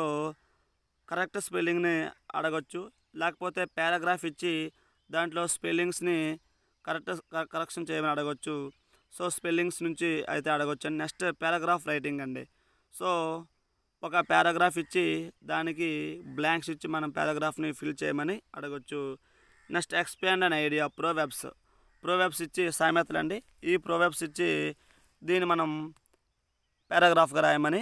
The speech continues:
అడగొచ్చు. So, ఫోర్ క్వశ్చన్స్ ఉన్నాయి. ఈ ఫోర్ క్వశ్చన్స్ నుంచి మనకి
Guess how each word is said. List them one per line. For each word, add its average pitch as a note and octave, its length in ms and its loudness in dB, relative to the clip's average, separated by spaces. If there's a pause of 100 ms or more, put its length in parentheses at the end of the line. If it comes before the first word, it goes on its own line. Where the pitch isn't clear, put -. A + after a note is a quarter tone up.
అడగొచ్చు. C#3+ 500 -4 (120)
So, G3+ 200 0 (460)
ఫోర్ E3 320 -2
క్వశ్చన్స్ F3+ 380 -4
ఉన్నాయి. D#3+ 320 2 (440)
ఈ F3+ 180 2
ఫోర్ F3+ 280 2
క్వశ్చన్స్ E3+ 340 -2
నుంచి D#3+ 200 -4
మనకి D#3 380 0